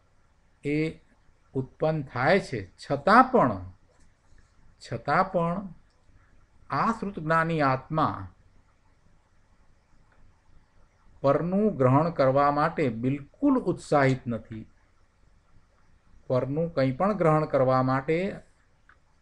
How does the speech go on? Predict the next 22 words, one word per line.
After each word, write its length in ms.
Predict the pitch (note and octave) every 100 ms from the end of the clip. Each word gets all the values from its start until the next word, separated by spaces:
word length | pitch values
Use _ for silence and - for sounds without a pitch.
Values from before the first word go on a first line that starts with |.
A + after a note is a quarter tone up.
| -
એ 160 | C#3+ D#3+ - _ - - _ _ _ _ _ _ - -
જરા 300 | - A2+ D3
પણ 220 | D#3 F3+ F3
ઉત્સાહિત 720 | B2+ - - E3+ F#3+ D#3+ B2+
નથી. 400 | C3 C3 D3+ A#2+
એ 500 | A2 D3 F3+ F#3 F#3 - - _ _
ઉત્સાહ 520 | D#3 - - E3+ F3 F3+
તો 160 | E3
એનો 360 | D3+ D3+ - -
ચાલ્યો 420 | - B2+ D3+ G3+
ગયો 260 | C#3+ C3 C3
છે, 140 | E3+
એટલે 600 | E3+ D3 C#3 D#3 E3 F#3 _ _ _ -
પરનું 400 | C3 E3 A3+ F3
ગ્રહણ 260 | C3+ C#3+
કરવા 380 | D3+ C#3 C#3 D3
પ્રતિ 580 | D3 C#3 - E3+ G3 G3+ _ _ _ -
ઉત્સાહ 520 | C3 - D#3 D#3+ D#3+
નિવૃત્ત 540 | C3 B2+ C3+ A#3+ - -
થયો 280 | C#3 C3+
હોવાને 480 | A2 A2 A2 A2+ A2
લીધે. 380 | G#2+ G2+ G2